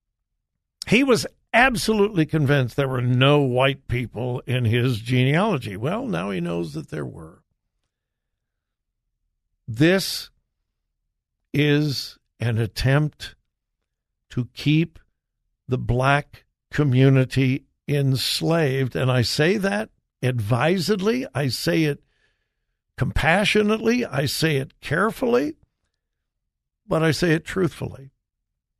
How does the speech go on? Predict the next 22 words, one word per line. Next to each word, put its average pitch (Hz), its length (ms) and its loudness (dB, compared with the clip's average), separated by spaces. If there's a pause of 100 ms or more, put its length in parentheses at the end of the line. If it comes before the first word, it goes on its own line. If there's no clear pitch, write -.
(220)
To - 120 -14
keep 151 240 2
the 143 100 2
black 151 360 0
community 151 500 2
enslaved 131 1120 -2 (520)
to 135 120 0
the 127 160 4
liberal, 165 600 2 (260)
leftist, 131 760 0 (480)
progressive 127 760 0 (680)
agenda. 107 560 -2 (1400)
Boston 202 480 2
Mayor 208 220 4
Michelle 190 500 4
Wu 214 260 6
said, 214 480 0 (320)
"The 147 140 6
city 302 460 2
of 156 280 0
Boston 226 760 2
is 190 440 2